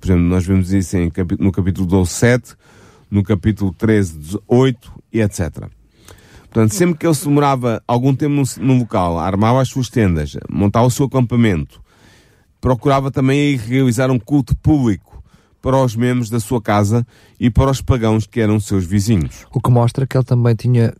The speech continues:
Speaker 2: o hábito de, com alguma regularidade, fazer esses sacrifícios, não é?
Speaker 1: Exatamente. Era, era um, um hábito regular, era o se-, o seu modo de culto na altura. Embora a liturgia fosse certamente simples, o que é que envolveria? Provavelmente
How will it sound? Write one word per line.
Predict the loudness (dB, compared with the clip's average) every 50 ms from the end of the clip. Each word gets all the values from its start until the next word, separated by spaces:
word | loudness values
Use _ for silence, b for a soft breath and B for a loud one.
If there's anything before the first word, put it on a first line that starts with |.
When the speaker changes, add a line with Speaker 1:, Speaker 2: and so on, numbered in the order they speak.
| -12 -8
Speaker 2:
o | -4 -2 0 2
hábito | 2 2 2 0 -2 -4 -4 -4
de, | -2 -2 -2
com | 0 0 2
alguma | 2 2 2 2 2 2 2 2 0
regularidade, | 0 -2 0 0 2 2 2 2 2 0 0 -2 -4 -6
fazer | -4 -2 0 2 2
esses | 2 0 0
sacrifícios, | -2 -4 -2 -2 -2 -2 0 0 0 0 0 -2 -2 0
não | 2 2
é? |
Speaker 1:
Exatamente. | 2 2 0 0 2 2 2 2 2 0 -4 -4
Era, | -2 0 0 0 0 0
era | 0 2 2 4
um, | 4 4 2 2 0 -2 -2 -4 -6 -6 -2
um | 0 2 2
hábito | 4 2 2 0 -2 -2 -2
regular, | -2 0 2 2 2 2 0 0
era | -2 -2 -2 0 0
o | 0 0
se-, | -2 -4 -4 -4
o | -2 -2 -2
seu | 0 2 2 4
modo | 4 2 0 -2
de | -6
culto | -4 -2 -2 -2 -2 -2
na | -4 -4
altura. | -4 -4 -4 -4 -4 -4 -4 -8 -12 -16 B B B B B B B B B -18 -16 -16 B B B
Embora | 2 2 4 4 2 2 0
a | 0
liturgia | 0 -2 -2 0 0 0 0 -2 -2 -2 0 0 0
fosse | 0 -2 -4 -4 -4
certamente | -4 -4 -4 -2 0 0 0 0 0 -2
simples, | -2 0 0 0 0 0 -4 -6 -8 -8 -10
o | -18 -18 _
que | -4 -4
é | -2
que | 0 0 0
envolveria? | 2 2 0 0 0 0 0 0 0 0 -2 -4 -8 -10 -14 _ _ _
Provavelmente | 0 0 0 0 -2 -2 0 0 0 0 0 -2 -2 -6 -12 -20